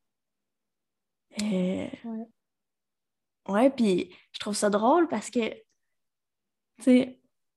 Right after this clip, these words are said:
Speaker 1: moi, j'ai un Mercure en feu, puis toi, ton Mercure, je suis sûre qu'il est en Poisson. Je me rappelle plus, là, mais on dirait que c'est de l'eau.
Speaker 2: Attendez.
Speaker 1: <laughs> Parce que je trouve vraiment que dans l'épisode, on sent le feu et on sent l'eau,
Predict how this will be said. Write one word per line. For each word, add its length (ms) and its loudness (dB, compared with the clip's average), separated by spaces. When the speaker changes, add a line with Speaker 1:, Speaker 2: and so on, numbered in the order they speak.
Speaker 1:
moi, 160 6
j'ai 120 4
un 120 6
Mercure 580 2
en 140 0
feu, 520 -6
puis 100 -20
toi, 140 2
ton 140 0
Mercure, 380 0
je 80 -4
suis 120 -4
sûre 160 0
qu'il 80 -4
est 120 -4
en 100 -2
Poisson. 580 -4
Je 120 -2
me 60 6
rappelle 340 2
plus, 260 6
là, 120 6
mais 80 6
on 100 2
dirait 180 -4
que 40 -4
c'est 120 -6
de 120 -2
l'eau. 260 0
Speaker 2:
Attendez. 380 0
Speaker 1:
<laughs> 100 -8
Parce 160 0
que 180 -6
je 100 -6
trouve 300 6
vraiment 380 2
que 80 0
dans 180 0
l'épisode, 520 -2
on 180 -2
sent 400 -2
le 100 0
feu 360 -2
et 80 -2
on 120 -4
sent 380 -2
l'eau, 260 -4